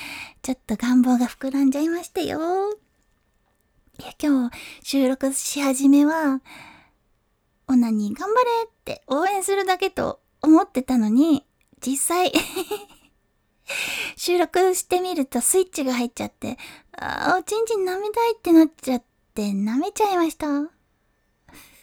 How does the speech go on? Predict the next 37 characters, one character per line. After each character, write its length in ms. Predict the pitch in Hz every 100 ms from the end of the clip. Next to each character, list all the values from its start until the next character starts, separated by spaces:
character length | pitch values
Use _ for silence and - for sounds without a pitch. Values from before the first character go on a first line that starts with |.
| 381 - _ _ -
<laughs> 680 | - - - - - - -
い 60 |
や、 200 | 208 220 _ _ _ _ _
ペ 140 | 254 226
ロ 80 | 214
ペ 180 | 220
ロ 120 | 220 214
ジ 160 | 247
ュ 20 |
ル 120 | 262 247
ジ 140 | 240
ュ 20 |
ル 200 | 240 - _ _ _ _ _ 269
言 120 | 262
わ 140 | 262
せ 160 | 262 269
る 140 | 285
の 320 | 277 277 269
好 80 | 277 -
き 140 | 415
な 140 | 415 392
ん 80 | 359
で 160 | 359
す 160 | - 359
よ。 100 | 359 370 370 370 370 381 _ _ _ _ - - - -
気 160 | 269
持 160 | 269 285
ち 200 | - 339
い 20 |
い 20 | 339
っ 40 |
て 760 | _ - 247 240 226 226 226 - _ _ _ -
思 280 | 247 254
わ 120 | 262 254
れ 120 | 262
た 240 | - 262
い 180 | 226